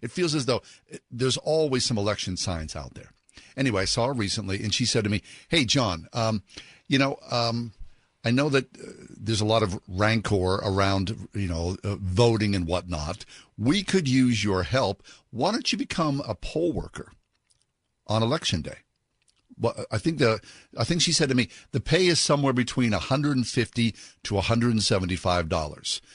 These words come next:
Of course, you'd have to be there at six A M and be there until the poll closes, I think, at nine P M. It's a long day. Anyway, I'll pass. But it's interesting. I thought, well, that's an interesting concept,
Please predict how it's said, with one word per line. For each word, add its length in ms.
Of 60
course, 200
you'd 60
have 80
to 80
be 140
there 140
at 80
six 420
A 240
M 280
and 160
be 140
there 100
until 280
the 80
poll 220
closes, 640
I 80
think, 220
at 80
nine 480
P 400
M. 180
It's 100
a 60
long 220
day. 220
Anyway, 200
I'll 100
pass. 500
But 120
it's 140
interesting. 440
I 60
thought, 280
well, 120
that's 200
an 140
interesting 500
concept, 800